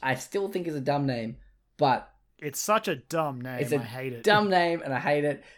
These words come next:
Speaker 1: But it does look like a stupid action movie game with dinosaurs, and I'm like, "This looks like a lot of fun." Um, yeah, <laughs> someone, someone wrote here in this Games Radar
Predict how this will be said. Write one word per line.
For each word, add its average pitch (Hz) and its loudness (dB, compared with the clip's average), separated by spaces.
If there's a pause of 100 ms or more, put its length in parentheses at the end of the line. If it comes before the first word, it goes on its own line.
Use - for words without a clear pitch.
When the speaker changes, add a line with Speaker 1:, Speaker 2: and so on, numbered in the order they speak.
(200)
Speaker 1:
But 170 4
it 170 -2
does 165 4
look 165 0
like 143 4
a 135 4
stupid 143 -2
action 127 -2
movie 117 -4
game 107 -4 (220)
with 113 -8
dinosaurs, 110 -4
and 110 -8
I'm 113 -6
like, 113 -10
"This 156 -10
looks 151 -12
like 156 -6
a - -2
lot 151 0
of 135 -6
fun." 135 0 (640)
Um, 127 0 (720)
yeah, 139 4 (140)
<laughs> - -20
someone, 165 6
someone 160 -2
wrote 143 2
here 127 -4
in 127 -6
this 127 -6
Games 120 -2
Radar 120 0